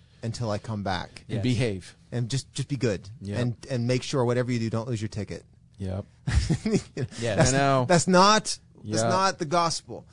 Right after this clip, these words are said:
Speaker 3: Yeah.
Speaker 1: And he
Speaker 2: Yeah.
Speaker 1: established his church to now be the new Adams, the new people who walk out in the new creation.
Speaker 3: Mm-hmm.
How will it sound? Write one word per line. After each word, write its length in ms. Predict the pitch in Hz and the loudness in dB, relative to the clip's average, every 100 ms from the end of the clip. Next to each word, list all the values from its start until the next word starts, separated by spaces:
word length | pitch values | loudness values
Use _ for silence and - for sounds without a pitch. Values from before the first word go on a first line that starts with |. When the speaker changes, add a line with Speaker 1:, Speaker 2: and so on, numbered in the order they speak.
| - | -12
Speaker 3:
Yeah. 180 | 104 85 | -10 -4
Speaker 1:
And 120 | 135 | -2
he 60 | 156 | 0
Speaker 2:
Yeah. 60 | 151 | 0
Speaker 1:
established 580 | - 165 185 190 - | 2 2 2 0 -4
his 160 | 175 147 | -4 -6
church 540 | - 175 139 139 - | -4 -4 -4 -4 -10
to 100 | - | -6
now 280 | 131 127 135 | -4 -2 -4
be 460 | 123 127 123 123 113 _ - - - - - | -4 -2 -2 -6 -10 _ -20 -20 -20 -20 -8
the 80 | 117 | -6
new 320 | 113 120 127 | -2 -2 -2
Adams, 720 | 113 110 107 95 85 - - - | -2 -2 -4 -6 -8 -8 -10 -10
the 80 | 107 | -6
new 180 | 104 120 | -4 -4
people 440 | - 120 117 117 | -4 -8 -6 -8
who 140 | 101 110 | -6 -6
walk 360 | 101 101 104 | -2 -2 -2
out 220 | 117 104 104 | -4 -4 -6
in 100 | 104 | -8
the 60 | |
new 160 | 101 98 | -8 -10
creation. 720 | - 110 92 92 - 92 87 | -10 -10 -8 -8 -10 -10 -12
Speaker 3:
Mm-hmm. 200 | 104 98 | -10 -10